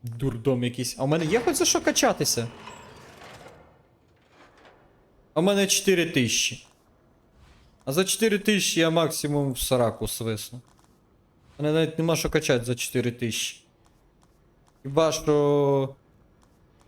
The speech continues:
Да, хіба що нічого. От що я можу качати за чотири тисячі. Вообще нічого прокачати не можу за чотири куска.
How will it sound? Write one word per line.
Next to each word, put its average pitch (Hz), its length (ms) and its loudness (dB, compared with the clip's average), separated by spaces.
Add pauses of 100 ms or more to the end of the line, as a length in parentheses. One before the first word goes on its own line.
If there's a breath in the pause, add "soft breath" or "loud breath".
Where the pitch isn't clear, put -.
(720)
Да, 113 260 2
хіба 185 400 0
що 262 160 2
нічого. 117 720 2 (640)
От 143 220 2
що - 140 2
я 117 100 2
можу 117 220 -2
качати 113 480 -2
за 117 140 -6
чотири 113 360 -2
тисячі. 113 540 -4 (1600)
Вообще 202 600 2
нічого 151 340 2
прокачати 135 540 2
не 135 60 -2
можу 135 280 -2
за 123 120 -2
чотири 120 340 -2
куска. 120 560 -2